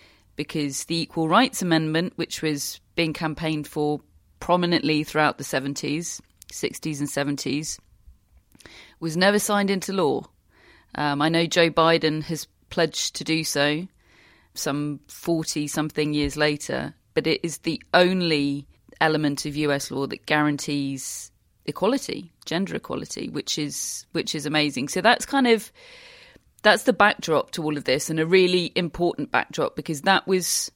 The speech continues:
signed into law in nineteen seventy-two. And in nineteen seventy-three, it feels like everything's happening.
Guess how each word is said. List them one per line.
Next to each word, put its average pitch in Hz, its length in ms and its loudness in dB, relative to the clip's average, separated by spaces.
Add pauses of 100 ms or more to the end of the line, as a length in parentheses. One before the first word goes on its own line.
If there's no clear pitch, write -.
(140)
signed 165 420 0
into 156 240 -4
law 147 200 0
in 151 180 0
nineteen 147 360 -2
seventy-two. 143 880 -4 (520)
And 147 600 2 (460)
in 180 220 6
nineteen 208 340 4
seventy-three, 165 880 2
it 175 220 4
feels 180 320 2
like 175 260 4 (760)
everything's 170 500 6
happening. 135 480 2